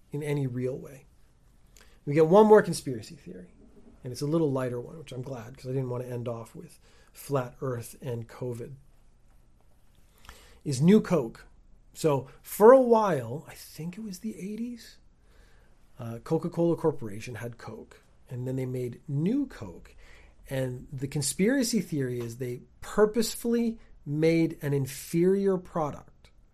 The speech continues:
to kind of wash away the memory of how good Coke was, so that later on they could reintroduce Coke Classic with cheaper ingredients and a therefore cheaper product,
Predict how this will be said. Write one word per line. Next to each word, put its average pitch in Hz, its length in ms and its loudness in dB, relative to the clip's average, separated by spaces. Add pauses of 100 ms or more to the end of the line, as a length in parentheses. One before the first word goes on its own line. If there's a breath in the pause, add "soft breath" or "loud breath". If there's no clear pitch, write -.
(300)
to - 80 -20
kind 156 220 -2
of 131 120 -2
wash 165 300 2
away 175 220 4
the 156 100 2
memory 147 400 0
of 117 100 -8
how 143 180 -4
good 131 260 -4
Coke 123 320 -8
was, 113 500 -12 (500 loud breath)
so 165 260 2
that 151 200 4
later 196 480 6
on 190 180 4
they 165 120 2
could 156 160 -2
reintroduce 196 1040 2 (320)
Coke - 360 -2
Classic - 880 -6 (300 soft breath)
with 147 220 -6
cheaper 220 520 4
ingredients 156 1040 2
and 143 200 -2
a 135 80 2
therefore 170 760 4 (280 loud breath)
cheaper 180 380 2
product, - 920 2